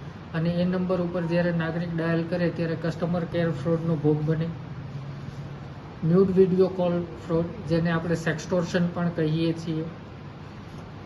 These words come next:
અ, સોશિયલ મીડિયા, ઓએલએક્સ, કેશબેક ફ્રોડ, કેવાયસી ફ્રોડ, ગિફ્ટ ફ્રોડ, લોટરી ફ્રોડ, એસ્કોર્ટ ફ્રોડ, ઇન્સ્યોરન્સ પોલિસી ફ્રોડ, ઇલેક્ટ્રિસિટી બિલ પેમેન્ટ ફ્રોડ, બ્લેકમેલિંગ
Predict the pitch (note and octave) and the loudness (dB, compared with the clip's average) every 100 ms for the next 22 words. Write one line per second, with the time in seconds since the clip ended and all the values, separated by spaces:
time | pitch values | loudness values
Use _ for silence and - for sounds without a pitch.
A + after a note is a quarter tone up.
0 | - D3+ D3+ D3+ D#3 D3+ - E3+ - F#3 | -8 -2 0 2 0 -2 0 0 4 2
1 | F3+ F3+ F3 F3 F#3 - - - E3 E3+ | 2 0 2 0 0 -6 -14 0 4 6
2 | F3 F3+ F3 - - - E3+ D#3 - F3 | 6 4 0 -6 -14 -6 -2 -2 0 2
3 | E3+ - E3+ F3 F3 - - D#3+ E3+ E3+ | 2 0 0 2 0 -6 0 2 4 2
4 | - E3 - E3+ F3 - - D3+ E3+ - | 0 -2 2 2 2 -2 -6 0 0 0
5 | - E3+ F3 E3+ - - D#3 D#3+ D#3+ F3 | -4 2 2 2 -4 -6 0 0 0 0
6 | F#3 E3 E3+ E3+ E3+ - - - - - | 0 2 2 2 0 -4 -12 -14 -14 -14
7 | - - D#3 - F#3 F3 - F3 F3+ F3 | -12 -6 -4 2 2 2 2 2 2 0
8 | - - - - - - - E3 E3+ F#3+ | -10 -14 -14 -16 -16 -16 -6 0 2 2
9 | F#3+ F#3+ - F#3 F3+ F3 F#3+ E3+ E3+ F3 | 2 2 -2 -2 -2 0 -2 -2 2 2
10 | F3 F#3+ - - - - - - F3+ G3 | 2 -2 -10 -14 -14 -14 -10 2 4 4
11 | G3 G3+ F3+ F#3+ - E3+ F3 F3 E3+ E3+ | 4 -2 0 0 0 2 2 2 0 2
12 | F#3 F3 - F3 F3 - - - D#3 D#3+ | 0 -2 0 0 0 -4 -12 -10 0 2
13 | F3 F#3 F#3 F3+ F#3 F#3+ | 4 4 2 2 0 -2